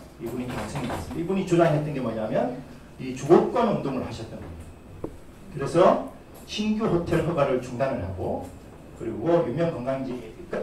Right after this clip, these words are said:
입장객 숫자를 제한을 하고, 예약제를 도입하고, 그 다음에 시장 출입도 시간을 정하는 거죠. 시민들이 시장을 이용해야 되니까. 그리고 주변,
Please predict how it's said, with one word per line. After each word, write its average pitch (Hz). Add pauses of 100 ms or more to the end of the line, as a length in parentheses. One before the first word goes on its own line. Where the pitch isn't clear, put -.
입장객 175
숫자를 147
제한을 120
하고, - (460)
예약제를 -
도입하고, - (720)
그 -
다음에 160 (380)
시장 170
출입도 185
시간을 185
정하는 110
거죠. -
시민들이 160
시장을 110
이용해야 98
되니까. - (600)
그리고 127
주변, 151